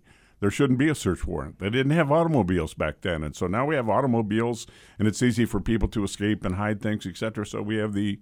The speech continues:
automobile exception, you know, or police officers have to respond to a home, and they need to protect themselves, and so we have the,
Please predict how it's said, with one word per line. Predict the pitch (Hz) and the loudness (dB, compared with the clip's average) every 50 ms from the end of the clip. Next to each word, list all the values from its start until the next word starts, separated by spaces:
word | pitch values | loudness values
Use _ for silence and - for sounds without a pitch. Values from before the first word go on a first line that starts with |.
| _ - | _ -4
automobile | 104 113 117 120 123 127 127 151 160 135 107 | 0 2 4 4 4 4 4 2 0 0 0
exception, | 92 - - - 107 73 - - - - - - | -2 -4 -4 -6 -6 -6 -6 -8 -12 -12 -12 -12
you | 69 71 | -10 -6
know, | 78 90 95 113 139 - - - - - - - - | -4 -2 -2 -4 -4 -8 -14 -20 -20 -20 -18 -8 -2
or | - 104 107 110 110 107 110 107 110 - - - _ _ _ | 2 4 6 6 6 6 4 4 0 -4 -12 -20 _ _ _
police | - 123 123 117 - | 2 4 4 4 4
officers | 131 117 - - 123 113 - | 4 2 2 2 2 2 4
have | 123 107 98 - | 2 2 0 0
to | - 101 | 0 0
respond | 95 95 - - 113 113 117 113 113 110 | 0 0 0 0 0 2 2 2 2 2
to | 113 101 | 2 0
a | 95 92 | 0 0
home, | - - 113 117 120 120 120 120 113 | 0 2 2 4 4 2 2 0 -2
and | 101 - - 101 101 101 101 104 101 101 101 92 | -2 -4 -4 -4 -4 -2 -2 -2 -2 -2 -2 -2
they | 92 95 98 | -2 -2 -2
need | 101 107 101 | 0 -2 -2
to | 95 | -2
protect | - - 92 - 135 123 117 - | -2 -4 -2 0 0 -2 0 0
themselves, | - 113 107 - - 113 98 101 104 101 - | -2 -2 -2 -2 -2 -2 -2 -2 -2 -4 -6
and | 95 95 | -8 -6
so | - 104 | -4 -4
we | 95 98 104 95 | -4 -4 -4 -4
have | 104 98 92 98 98 95 95 95 - - - - - _ _ | -4 -4 -2 -2 -2 -4 -6 -8 -14 -20 -20 -20 -20 _ _
the, | - 87 92 90 92 92 90 92 98 | -2 0 2 2 4 2 2 0 -2